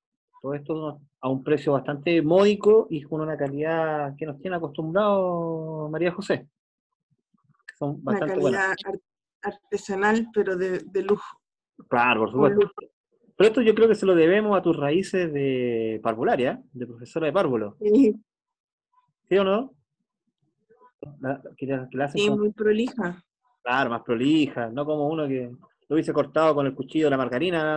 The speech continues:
Speaker 1: la, la hoja.
Speaker 2: <laughs> Claro.
Speaker 1: Pa-, para ver cómo, cómo sale.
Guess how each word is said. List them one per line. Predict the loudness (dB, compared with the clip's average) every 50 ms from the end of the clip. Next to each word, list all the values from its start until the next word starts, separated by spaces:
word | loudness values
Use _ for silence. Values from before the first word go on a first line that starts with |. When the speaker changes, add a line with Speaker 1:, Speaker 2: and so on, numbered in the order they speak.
| -4 -4
Speaker 1:
la, | -6
la | -6 -2 0 0 0
hoja. | 0 -2 -6 -8 -2 0
Speaker 2:
<laughs> | 4 6 6 8 8 6 6 4 4 4 4 6 6 6 4
Claro. | 4 4 4 4 4 4 4 2 0 -4 -16 _ _ _ _ _ _ _ _ _ _ _ _ _ _ _ -20 -20 -20 _ _ -20 -20 -12 -6
Speaker 1:
Pa-, | -6 -6 -6 -4
para | -2 0 2 2
ver | 2 2 0
cómo, | -2 -4 -2 -2 -2 -2 -2 -2 -2 -4 -6 -6 -8 -8 -10 -12 -12 -14 -16 -16 -18 -18 -20 -20 _
cómo | -8 -6 -6 -6
sale. | -4 0 0 2 2 0 -4 -10